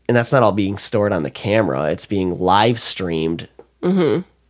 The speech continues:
Speaker 1: through, through the computer out onto the internet.
Speaker 2: Mm-hmm.
Speaker 1: And n-, no wires or anything for that. And it's like,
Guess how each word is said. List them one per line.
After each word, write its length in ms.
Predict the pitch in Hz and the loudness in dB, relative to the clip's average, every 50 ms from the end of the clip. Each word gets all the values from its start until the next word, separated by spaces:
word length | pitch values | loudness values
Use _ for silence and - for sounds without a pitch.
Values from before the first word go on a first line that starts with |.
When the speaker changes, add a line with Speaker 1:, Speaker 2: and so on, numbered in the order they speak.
| _ _ - | _ _ -20
Speaker 1:
through, 600 | - - - - 123 117 117 113 82 92 117 113 | -18 -14 -8 -4 -2 0 2 2 2 2 0 -2
through 420 | - - - 135 131 139 143 139 | -4 -6 -4 0 2 2 4 2
the 80 | 127 120 | 2 0
computer 680 | - 107 98 - - - 139 139 101 87 90 104 123 - _ _ _ _ _ _ _ _ _ _ _ _ _ _ _ _ _ _ _ _ _ _ _ _ _ _ _ - | -2 -2 -4 -2 0 2 4 4 4 4 2 0 -2 -6 _ _ _ _ _ _ _ _ _ _ _ _ _ _ _ _ _ _ _ _ _ _ _ _ _ _ _ 2
out 360 | 113 117 117 117 117 - - - _ _ _ _ _ _ _ _ _ _ _ _ _ _ _ - | 4 6 6 4 4 0 -4 -10 _ _ _ _ _ _ _ _ _ _ _ _ _ _ _ -2
onto 220 | - 113 117 113 110 | 0 2 2 2 2
the 180 | 98 110 104 | 2 4 4
internet. 580 | 117 123 113 85 82 78 85 98 - - _ - | 4 4 4 2 0 0 -2 -2 -4 -6 _ -2
Speaker 2:
Mm-hmm. 380 | - 190 190 196 180 160 156 175 - _ _ _ _ _ _ _ _ _ _ _ _ _ _ - | 0 0 2 2 2 0 -2 -4 -6 _ _ _ _ _ _ _ _ _ _ _ _ _ _ 0
Speaker 1:
And 580 | 107 104 101 101 98 92 87 85 82 85 - - _ _ _ _ _ _ _ _ _ _ _ _ _ _ _ _ _ _ _ _ _ _ _ _ _ _ _ _ _ _ _ _ _ _ _ _ _ - | 2 2 4 2 2 2 2 0 0 -4 -6 -14 _ _ _ _ _ _ _ _ _ _ _ _ _ _ _ _ _ _ _ _ _ _ _ _ _ _ _ _ _ _ _ _ _ _ _ _ _ -10
n-, 140 | 95 104 - - | -10 -10 -10 -8
no 380 | - 101 107 107 107 104 101 101 | -4 -2 0 2 4 4 4 4
wires 580 | 98 90 90 87 87 90 98 98 101 101 107 | 2 2 0 0 2 2 2 2 0 0 -2
or 80 | 110 104 | -2 0
anything 360 | 104 104 101 101 104 101 98 | 0 0 0 -2 -2 -6 -6
for 200 | - - 107 101 | -2 -2 0 2
that. 240 | 98 98 101 104 - | 2 2 2 0 0
And 100 | 87 101 | -2 -4
it's 160 | 92 - - | -4 -2 0
like, 240 | 101 92 90 - | 0 0 0 -2